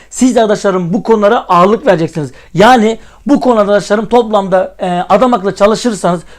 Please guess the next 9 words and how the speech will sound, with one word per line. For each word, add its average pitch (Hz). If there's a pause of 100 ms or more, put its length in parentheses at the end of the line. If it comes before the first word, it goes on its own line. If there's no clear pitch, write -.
günde, 190
bak 175
açık 185
söylüyorum 170
buna. 127 (840)
Günde 233
yazacağım 196 (2250)
her 233
konuya 175